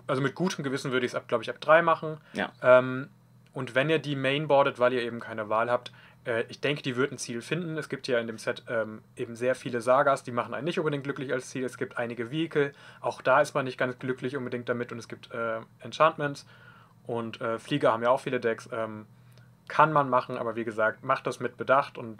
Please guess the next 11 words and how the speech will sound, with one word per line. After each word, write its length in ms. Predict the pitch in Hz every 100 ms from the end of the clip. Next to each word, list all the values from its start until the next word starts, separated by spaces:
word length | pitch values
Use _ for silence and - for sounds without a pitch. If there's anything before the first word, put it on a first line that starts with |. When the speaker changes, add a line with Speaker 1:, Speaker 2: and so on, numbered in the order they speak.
| - -
Speaker 1:
wenn 160 | 120
ihr 180 | 117 110
könnt, 380 | - 120 117 117
dann 240 | 107 107
lieber 180 | 117 104
als 180 | 110 -
Sideboard-Card. 580 | - - - - - - - - - - - - -
Ähm, 320 | 117 113 113 -
und 140 | 131
als 180 | 131 -
Note 560 | 123 139 143 131 123